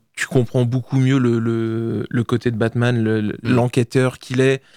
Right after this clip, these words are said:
Speaker 1: et le mec qui réfléchit au plan A, au plan B, au plan C. Enfin, c'est vraiment, ouais, c'est, c'est vraiment quelque chose, euh, qui, c'est un super-héros, mais je trouve que ça se dé-,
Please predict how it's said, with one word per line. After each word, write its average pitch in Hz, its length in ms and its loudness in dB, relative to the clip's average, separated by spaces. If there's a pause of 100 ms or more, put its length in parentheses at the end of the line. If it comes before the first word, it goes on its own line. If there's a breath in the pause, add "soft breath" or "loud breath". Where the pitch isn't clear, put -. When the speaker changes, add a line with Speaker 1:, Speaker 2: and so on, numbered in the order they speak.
(260 soft breath)
Speaker 1:
et 110 560 2
le 113 120 0
mec 127 180 0
qui 120 160 -6
réfléchit 113 580 -2
au 117 100 4
plan 117 260 0
A, 123 100 2
au 117 100 -2
plan 113 200 -6
B, 120 80 -2
au 120 160 0
plan 113 220 -6
C. 131 320 -2 (220 soft breath)
Enfin, 120 160 -2 (640 soft breath)
c'est - 220 0
vraiment, 123 380 2
ouais, 143 280 2
c'est, - 300 -16
c'est - 220 -14
vraiment 117 240 -6
quelque 120 260 -6
chose, 135 320 0
euh, 120 640 2 (320)
qui, 123 500 0
c'est - 160 0
un 131 80 6
super-héros, 139 560 0
mais 147 100 -4
je - 80 -6
trouve 151 160 -4
que - 80 -4
ça 123 160 -2
se 117 60 -4
dé-, 123 120 -8